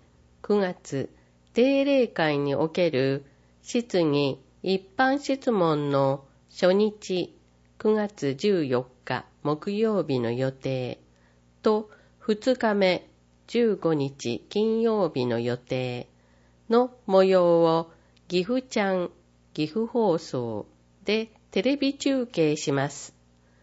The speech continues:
放送時間は午前十時から午後五時予定です。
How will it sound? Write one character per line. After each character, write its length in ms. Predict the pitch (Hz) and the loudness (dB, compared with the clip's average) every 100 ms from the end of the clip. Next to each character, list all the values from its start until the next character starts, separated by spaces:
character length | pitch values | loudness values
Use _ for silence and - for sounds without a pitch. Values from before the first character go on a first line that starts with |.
| _ _ _ - | _ _ _ -2
放 220 | 233 285 | 2 2
送 360 | 302 302 285 277 | 2 2 2 2
時 180 | 285 | -2
間 340 | 285 208 170 147 | -2 0 0 2
は 380 | 139 139 147 _ _ _ - | 2 0 -4 _ _ _ 0
午 200 | 214 247 | 2 4
前 340 | 196 165 139 - - | 4 2 0 -6 -4
十 320 | 233 269 247 | 0 2 0
時 160 | 196 175 | -2 -4
か 220 | 147 143 | -2 0
ら 320 | 139 135 135 _ _ - | 0 -2 -4 _ _ 2
午 180 | 233 226 | 4 4
後 420 | 160 139 127 - - | 4 4 2 -2 -2
五 160 | 214 | 2
時 380 | 196 131 123 - _ _ _ _ - | 2 0 -6 -8 _ _ _ _ -6
予 180 | 151 143 | -4 -4
定 500 | - 160 156 147 - _ _ _ _ | -4 -4 -4 -6 -10 _ _ _ _
で 140 | - 202 | -2 -2
す。 280 | - - | -4 -18